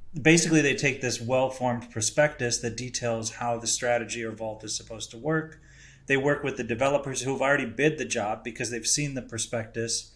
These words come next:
before the proposal goes up. And then the funds for the entire development process are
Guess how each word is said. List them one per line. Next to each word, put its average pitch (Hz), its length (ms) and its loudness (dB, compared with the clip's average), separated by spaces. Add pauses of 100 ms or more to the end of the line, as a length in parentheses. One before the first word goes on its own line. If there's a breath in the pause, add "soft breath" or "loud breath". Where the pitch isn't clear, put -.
(180 soft breath)
before 131 340 -4
the 123 80 -4
proposal 113 480 -4
goes 107 280 -8
up. 135 260 -6 (500 soft breath)
And 143 180 2
then 143 140 0
the 131 80 -4
funds 165 520 2
for 143 300 0
the 131 160 -4
entire 143 400 4
development 135 520 0
process 120 420 -2
are 113 200 -6